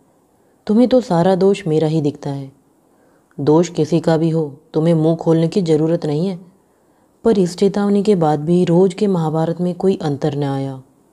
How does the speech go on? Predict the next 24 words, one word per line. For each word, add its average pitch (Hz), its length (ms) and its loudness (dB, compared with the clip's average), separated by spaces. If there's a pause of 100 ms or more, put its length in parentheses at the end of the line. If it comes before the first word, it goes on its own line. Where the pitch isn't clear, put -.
(140)
पड़ोस 147 300 2
की 151 160 -2
औरतों 147 340 0
का 151 120 -4
पक्ष 151 360 -6 (120)
अपनी 165 320 -2
ओर 180 140 0
करने 160 340 -2
के 175 140 0
लिए 185 480 0
उसके 185 240 -2
पास 202 360 -4
एक 143 220 0
ही 185 60 2
दलील 156 360 0
थी 165 280 -6 (460)
कि 240 80 2
उसने 247 260 0
शेखर 190 360 -2
को 214 160 2
इतने 175 280 0
दिन 202 160 0
रोटियां 156 360 0
खिलाई, 180 340 -2